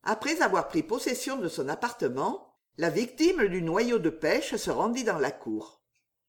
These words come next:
Il aperçut trois jeunes femmes assises sur les marches de l'escalier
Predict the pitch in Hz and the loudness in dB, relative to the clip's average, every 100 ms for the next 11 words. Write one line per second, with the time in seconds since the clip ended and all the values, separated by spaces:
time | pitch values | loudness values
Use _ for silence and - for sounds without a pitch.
0 | _ _ - 175 247 247 247 - 302 - | _ _ 2 2 4 2 2 0 0 0
1 | - 277 269 240 190 - 175 240 262 196 | 0 0 2 0 0 -2 -2 0 0 -2
2 | 180 233 285 294 - 175 147 147 233 302 | -2 -2 -2 -2 -2 -2 0 -2 -2 -2
3 | 220 180 175 - 135 123 160 285 | 0 0 -2 -2 -2 2 2 2